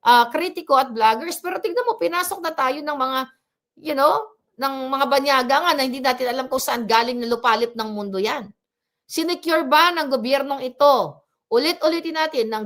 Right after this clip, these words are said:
D O J, ng, ng, ah, Bureau of Immigration,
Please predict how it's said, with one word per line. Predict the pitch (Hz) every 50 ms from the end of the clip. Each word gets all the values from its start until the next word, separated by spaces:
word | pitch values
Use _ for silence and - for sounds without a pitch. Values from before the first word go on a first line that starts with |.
| 190
D | 180 285 320 330 330
O | 311 311 285
J, | 220 190 285 311 311 311 214 165 127 110 101 _ _ _ _ _ _ _ _ _ -
ng, | 202 214 220 202 180 175 214
ng, | 247 254 254 262
ah, | 247 240 233 226 208
Bureau | 185 208 285 311 311 320 311
of | 320
Immigration, | 320 302 311 247 247 277 294 311 302 - 311 254 196 160 139 135